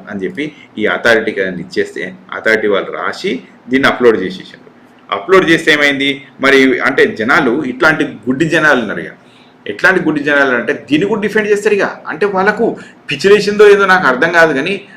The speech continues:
అసలు దేన్ని పడితే దాన్ని డిఫెండ్ చేసుకుంటారు. మరి ఇక్కడ స్టాంప్ లేదు కదా బాస్, సంతకం లేదు కదా, మరి డేట్ లేదు కదా, ఒక అడ్రస్ ప్రాపర్గా లేదు కదా,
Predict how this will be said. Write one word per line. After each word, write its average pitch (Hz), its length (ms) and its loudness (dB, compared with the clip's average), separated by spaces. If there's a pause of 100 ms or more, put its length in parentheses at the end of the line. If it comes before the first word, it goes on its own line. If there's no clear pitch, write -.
(120)
అసలు 196 240 2
దేన్ని 180 540 2
పడితే 202 280 0
దాన్ని 175 260 -4
డిఫెండ్ 147 320 -2
చేసుకుంటారు. 156 360 -4
మరి 165 120 0
ఇక్కడ 165 260 0
స్టాంప్ 151 460 -6
లేదు 160 200 0
కదా 135 80 2
బాస్, 113 280 -2 (340)
సంతకం 156 440 -6
లేదు 127 240 2
కదా, 117 240 -2 (280)
మరి 123 140 -2
డేట్ 160 420 -4
లేదు 127 220 0
కదా, 120 140 -2
ఒక 120 220 -8
అడ్రస్ 139 420 0
ప్రాపర్గా 127 360 -4
లేదు 107 280 -2
కదా, 113 100 -2